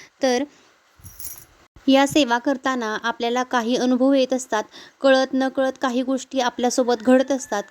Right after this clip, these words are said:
की त्याच्यामुळं आपल्याला समजतं की कुलदेवतेचा आशीर्वाद आपल्याला मिळत आहे. आपण सगळी संसारिक लोकं आहोत, आपल्या आयुष्यात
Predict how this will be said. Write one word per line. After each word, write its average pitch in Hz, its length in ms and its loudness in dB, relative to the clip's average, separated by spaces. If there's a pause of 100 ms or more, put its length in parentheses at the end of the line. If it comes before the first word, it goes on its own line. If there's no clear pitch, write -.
की 247 60 -4
त्याच्यामुळं 269 540 0
आपल्याला 240 340 -2
समजतं 254 500 -4 (100)
की 226 160 -8 (360)
कुलदेवतेचा 254 720 4
आशीर्वाद 233 480 -2
आपल्याला 220 380 -2
मिळत 247 320 2
आहे. 190 460 -4 (600)
आपण 254 340 2
सगळी 254 380 -2
संसारिक 247 640 0
लोकं 254 320 0
आहोत, 214 280 -2 (100)
आपल्या 226 340 -2
आयुष्यात 226 400 0